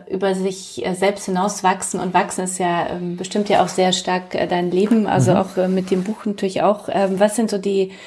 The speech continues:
Speaker 1: die Themen, an denen du jetzt nochmal wachsen möchtest?
Speaker 2: Also ich möchte eindeutig, ähm,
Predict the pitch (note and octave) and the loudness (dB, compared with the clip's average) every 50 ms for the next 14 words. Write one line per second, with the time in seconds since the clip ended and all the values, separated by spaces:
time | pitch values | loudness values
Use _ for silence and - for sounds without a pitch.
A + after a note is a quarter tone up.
0 | - - - - _ _ - - F#3+ F#3+ F#3+ F#3+ - A3 A3 A3 G#3+ - F#3 F#3+ | -20 -20 -20 -20 _ _ -6 -2 -2 -2 -2 0 2 4 4 6 4 4 2 0
1 | F#3 F#3 F#3 F#3 F#3 F#3 F#3+ G3 F#3+ F#3+ F#3+ F#3+ G3+ G3+ F#3+ F#3 F3+ F#3 - - | 0 0 -2 -2 -2 0 0 0 0 0 -2 -2 0 2 2 2 0 -2 -6 -6
2 | - F3+ F3+ F3+ F3 E3+ E3+ E3+ F3 F3 - _ _ _ _ _ _ - F3+ F#3 | -6 -4 -4 -4 -2 -2 -2 -4 -4 -8 -12 _ _ _ _ _ _ -2 -2 -2
3 | F#3 - - F3 E3 E3+ E3+ - - F3 E3+ - - - - _ _ _ - - | -4 -6 -6 -6 -6 -6 -8 -8 -10 -10 -10 -12 -14 -16 -20 _ _ _ -20 -20
4 | - - - A#2 A2+ A#2 A2+ B2+ D3 B2 - - - A#2+ C3 C#3 D3+ C#3+ C#3+ C#3 | -20 -6 0 2 2 4 4 4 2 2 0 -2 -2 2 2 2 4 4 4 4
5 | C3+ C3 - C3 C3 B2+ B2 - - - B2+ B2 A#2 A#2 A#2 A2+ A#2 A2+ A2+ A2+ | 4 4 2 2 0 0 0 -4 -6 -4 0 2 2 2 2 2 0 0 -2 -2
6 | A2+ A2+ | -4 -6